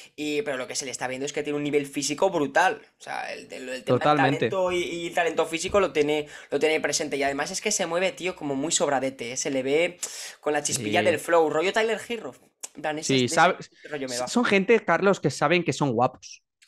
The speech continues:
Speaker 2: Y,
Speaker 1: Sí,
Speaker 2: y
Speaker 1: son
Speaker 2: saben que la gente les está mirando a ver qué hacen con el balón en las manos, pero también les miran aún sin el balón en las manos, ¿no,
Speaker 1: Claro,
Speaker 2: Carlos?
Speaker 1: claro.
Speaker 2: Entonces es gente que tiene que cuidar la apariencia.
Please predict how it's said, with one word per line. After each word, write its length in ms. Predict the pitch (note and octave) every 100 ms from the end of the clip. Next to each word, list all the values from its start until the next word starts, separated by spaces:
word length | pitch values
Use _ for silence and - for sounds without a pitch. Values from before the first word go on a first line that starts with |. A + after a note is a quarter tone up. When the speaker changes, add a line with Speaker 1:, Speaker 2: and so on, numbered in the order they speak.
| -
Speaker 2:
Y, 120 | C3+
Speaker 1:
Sí, 260 | C#3 C3+ C#3
Speaker 2:
y 40 | D3+
Speaker 1:
son 140 | D3+
Speaker 2:
saben 380 | - D#3+ G3 G3
que 320 | G3 F#3 E3+ - E3
la 140 | D3+ D#3
gente 260 | F3+ G3+
les 140 | G3+ F#3
está 160 | G3+
mirando 300 | G3 G3+ F#3
a 40 | D3
ver 160 | F3
qué 80 | G#3
hacen 220 | F#3+ G3
con 100 | F#3+
el 80 | F#3+
balón 200 | F#3 F3+
en 40 |
las 160 | F3 D#3+
manos, 220 | E3+ G3+
pero 160 | F#3+ E3+
también 240 | D#3+ F#3+
les 160 | G#3 E3
miran 260 | F#3 A3
aún 100 | F#3+
sin 200 | D#3+ D#3
el 100 | D3+
balón 220 | D3 D#3+ F#3+
en 40 |
las 200 | C#3+ C3
manos, 280 | D3 B2+ G#2+
¿no, 60 | C3+
Speaker 1:
Claro, 100 | C3
Speaker 2:
Carlos? 320 | C3 C#3+ F3
Speaker 1:
claro. 180 | - - B2+
Speaker 2:
Entonces 240 | E3+ E3
es 60 | F3+
gente 240 | F3 -
que 100 | F3
tiene 240 | E3+ F3+
que 140 | G3 F#3+
cuidar 280 | C#3+ D3 A3
la 100 | F3
apariencia. 580 | B2+ C3+ G#3+ - C3+